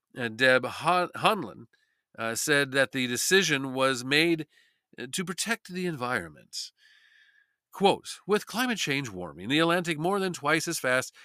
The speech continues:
as the rest of the planet." See, I told you Biden didn't <laughs> write that other one. "We must do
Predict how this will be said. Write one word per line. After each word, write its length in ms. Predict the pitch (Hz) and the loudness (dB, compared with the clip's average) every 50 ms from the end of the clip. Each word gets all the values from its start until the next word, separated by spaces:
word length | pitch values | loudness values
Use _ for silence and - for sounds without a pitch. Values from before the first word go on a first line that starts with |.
| - - | -6 -4
as 160 | 160 156 135 | -4 -2 -2
the 100 | 143 123 | -2 0
rest 220 | 123 131 127 - | 0 0 0 -2
of 60 | 135 | -4
the 60 | 135 127 | -6 -8
planet." 280 | - 113 104 107 - | -6 -6 -6 -6 -8
See, 160 | - 107 101 | -8 -8 -8
I 40 | 95 | -8
told 260 | 95 - 123 123 117 | -6 -6 -6 -4 -4
you 100 | 101 92 | -6 -8
Biden 280 | 80 82 82 80 78 85 | -12 -12 -14 -14 -14 -16
didn't 140 | 87 82 87 | -14 -12 -12
<laughs> 100 | 98 - | -10 -10
write 120 | 123 107 | -10 -10
that 120 | - - 92 | -12 -14 -14
other 140 | 87 90 | -14 -18
one. 160 | 85 82 87 - - - - - - - - - - _ - | -18 -20 -20 -20 -20 -20 -20 -20 -20 -20 -20 -20 -14 _ -2
"We 140 | 208 240 226 | 0 2 4
must 340 | 196 214 214 - 160 147 | 4 4 4 2 0 -2
do 460 | 127 147 208 220 208 208 208 202 190 | 0 0 2 2 2 0 0 0 -2